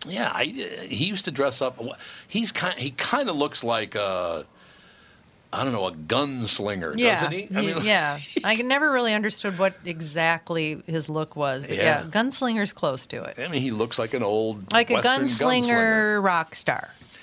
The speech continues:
Speaker 1: And a Catholic priest, because he always wore those big white collars. He always
Speaker 2: Oh,
Speaker 1: wore
Speaker 2: that's
Speaker 1: those collars.
Speaker 2: right.
Speaker 1: Remember
Speaker 2: Yeah,
Speaker 1: that?
Speaker 2: that was weird.
Speaker 1: But yeah, he was, he was an interesting guy. He, uh, he would love to play tricks on pe-, he loved to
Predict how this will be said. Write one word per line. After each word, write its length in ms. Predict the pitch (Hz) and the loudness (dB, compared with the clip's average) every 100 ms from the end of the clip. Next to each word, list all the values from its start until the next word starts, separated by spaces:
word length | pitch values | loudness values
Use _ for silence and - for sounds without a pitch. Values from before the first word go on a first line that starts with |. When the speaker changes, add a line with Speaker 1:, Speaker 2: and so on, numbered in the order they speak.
| - - | -8 0
Speaker 1:
And 180 | 127 123 | 0 0
a 40 | |
Catholic 440 | 120 113 110 107 - | -2 -2 -2 -6 -4
priest, 300 | 107 104 - | -4 -4 -4
because 180 | 98 92 | -4 -2
he 80 | 101 | 0
always 220 | 104 92 | 0 0
wore 160 | 101 | -2
those 160 | 95 87 | -2 -4
big 200 | 82 104 | -2 -4
white 380 | 98 87 98 - | -2 -2 -2 -4
collars. 520 | - 95 80 73 - - - _ _ _ _ _ _ _ - - - | -2 -2 -2 -6 -14 -20 -20 _ _ _ _ _ _ _ -20 -20 -10
He 160 | 117 | -2
always 380 | 120 123 220 233 | 2 4 4 0
Speaker 2:
Oh, 40 | |
Speaker 1:
wore 100 | 233 - | -2 -4
Speaker 2:
that's 100 | - | -4
Speaker 1:
those 120 | 226 | -6
collars. 160 | 226 214 | -4 -4
Speaker 2:
right. 180 | 156 - | -4 -4
Speaker 1:
Remember 220 | 185 190 | -4 -4
Speaker 2:
Yeah, 0 | |
Speaker 1:
that? 80 | 190 | -4
Speaker 2:
that 100 | 180 | -6
was 160 | 175 165 | -8 -10
weird. 300 | 170 151 143 - - - - | -8 -8 -10 -12 -20 -16 -8
Speaker 1:
But 140 | 95 | -4
yeah, 140 | 104 90 | -2 -2
he 140 | 107 | 0
was, 180 | 131 107 | -2 -2
he 160 | 104 147 | -2 -2
was 120 | 151 | -2
an 60 | |
interesting 520 | 160 147 147 131 131 113 | -2 0 0 0 -2 0
guy. 280 | 117 110 | 2 0
He, 340 | 95 139 143 135 | 0 0 2 4
uh, 240 | 120 107 - - | 2 0 -4 -8
he 260 | - 151 151 | -4 -2 0
would 200 | 117 92 | -2 -2
love 760 | 92 107 107 87 76 73 - - | 0 2 2 0 -4 -12 -18 -16
to 80 | - | -8
play 220 | 104 95 | -2 -2
tricks 340 | - 92 - 80 | -2 -6 -4 -8
on 140 | 71 | -8
pe-, 120 | - | -8
he 140 | 82 104 | -6 -6
loved 760 | 98 98 120 85 - - | -2 2 2 0 -6 -16
to 60 | - | -18